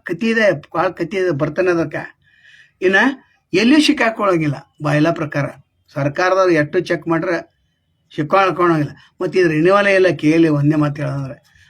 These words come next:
ಆರು ಸಾವಿರಕ್ಕಿಂತ ಹೆಚ್ಚು ಮತದಾರ ಇದ್ದಾರೆ. ಇಪ್ಪತ್ತೈದು ಪರ್ಸೆಂಟ್ ಅಷ್ಟೇ ಅವ್ರ ಕಿಶೆಗೆ ಅದಾವ ವೋಟಿಂಗ್ ಕಾರ್ಡ್‌ಗಳು. ಎಪ್ಪತ್ತೈದು ಪರ್ಸೆಂಟ್ ಪ್ರಭಾವಿ ಡೈರೆಕ್ಟರ್ ಮನ್ಯಾಗ. ಪ್ರಭಾಕರ್ ಕುರಮನ್ ಸಿಕ್ಸ್ಟಿ ಪರ್ಸೆಂಟ್ ಅಲ್ಲಿ ನೋಡಿ ಅವ್ರ ವೋಟ್ ಹಾಕ್ಬೇಕು. ಇಲ್ಲೇ ವೋಟ್ ಬೀಳ್ತಂದು ಹೆಂಗಂದ್ರೆ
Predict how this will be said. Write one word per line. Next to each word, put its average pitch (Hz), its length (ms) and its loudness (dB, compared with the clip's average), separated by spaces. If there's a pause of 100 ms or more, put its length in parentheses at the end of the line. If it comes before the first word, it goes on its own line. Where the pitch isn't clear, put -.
(160)
ಆರು 170 160 -2
ಸಾವಿರಕ್ಕಿಂತ 175 380 -4
ಹೆಚ್ಚು 165 260 -2
ಮತದಾರ 151 280 0
ಇದ್ದಾರೆ. - 600 -6
ಇಪ್ಪತ್ತೈದು 240 640 -2
ಪರ್ಸೆಂಟ್ 233 320 -2
ಅಷ್ಟೇ 208 180 -2
ಅವ್ರ 226 160 0
ಕಿಶೆಗೆ 180 340 0
ಅದಾವ 151 280 -2 (400)
ವೋಟಿಂಗ್ 165 300 -2
ಕಾರ್ಡ್‌ಗಳು. 156 400 0 (240)
ಎಪ್ಪತ್ತೈದು 180 540 -2
ಪರ್ಸೆಂಟ್ 208 380 -4 (420)
ಪ್ರಭಾವಿ 190 420 2
ಡೈರೆಕ್ಟರ್ 160 400 0
ಮನ್ಯಾಗ. 131 260 -4 (560)
ಪ್ರಭಾಕರ್ 202 480 0
ಕುರಮನ್ 208 340 -6
ಸಿಕ್ಸ್ಟಿ - 300 -10
ಪರ್ಸೆಂಟ್ 175 360 -4
ಅಲ್ಲಿ 160 260 0
ನೋಡಿ 160 440 2 (400)
ಅವ್ರ 180 220 2 (140)
ವೋಟ್ 208 160 0
ಹಾಕ್ಬೇಕು. 185 320 0 (300)
ಇಲ್ಲೇ 214 200 4
ವೋಟ್ 240 240 2
ಬೀಳ್ತಂದು 226 340 0
ಹೆಂಗಂದ್ರೆ 196 340 2